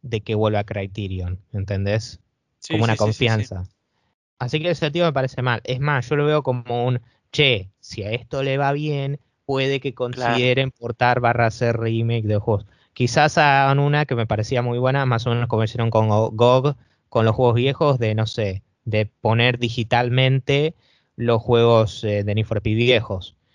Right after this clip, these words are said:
Speaker 1: Por favor, háganlo, E A, E A, por favor, háganlo, E A, por favor.
Speaker 2: <laughs>
Speaker 1: Bueno, está bien, pero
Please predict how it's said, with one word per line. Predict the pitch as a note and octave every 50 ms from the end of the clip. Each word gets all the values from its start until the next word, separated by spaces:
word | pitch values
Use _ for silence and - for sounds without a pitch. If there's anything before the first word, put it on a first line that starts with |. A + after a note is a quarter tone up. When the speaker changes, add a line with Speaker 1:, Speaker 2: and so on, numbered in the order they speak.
| _ _ _ _ -
Speaker 1:
Por | A#2+ G#2+
favor, | - - G2+ G2 G2 F2+ F2+ G2
háganlo, | F#2+ F#2 F2+ F2+ F#2 F2+
E | F#2 F#2 F#2
A, | F2+ F#2 F#2 F2+ F#2
E | F#2 F#2+ F#2+
A, | F#2 F#2
por | - A2+ G2+ F#2+ -
favor, | - G2 F#2 F#2 F#2 F#2
háganlo, | F#2+ F#2 F#2 F#2 F#2 F#2
E | F#2
A, | F2+ F2+ F#2+
por | F#2+ F#2+ F#2+ -
favor. | _ - G2 F#2+ F#2+ F#2+
Speaker 2:
<laughs> | F#2 F#2 G#2+
Speaker 1:
Bueno, | A2+ A2+ A2+ A2+ A2+
está | A2+ A2 A#2 G#2+
bien, | G2 F#2+ F#2+ F#2+
pero | - - F#2+ F#2